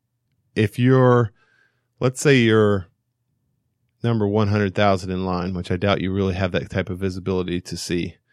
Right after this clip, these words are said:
Let's say you're number hundred thousand in line, and they say, "All right, you're gonna get your car in February of twenty eighteen."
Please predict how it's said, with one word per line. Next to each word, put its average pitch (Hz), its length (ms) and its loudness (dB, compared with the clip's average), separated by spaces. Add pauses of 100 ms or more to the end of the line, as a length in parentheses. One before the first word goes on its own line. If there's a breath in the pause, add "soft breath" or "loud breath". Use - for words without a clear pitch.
(440 soft breath)
Let's 131 120 0
say 143 120 4
you're 131 100 4
number 110 380 4
hundred 104 260 0
thousand 95 320 0
in 92 80 -4
line, 90 220 0
and 87 80 -2
they 90 60 -2
say, 92 320 -2 (220 soft breath)
"All 117 100 2
right, 117 140 4
you're 127 140 2
gonna 131 180 2
get 117 140 0
your 95 80 -6
car 104 480 -2 (400)
in 98 560 -2 (920)
February 123 520 4
of - 100 -6
twenty 110 340 -2
eighteen." 92 680 -4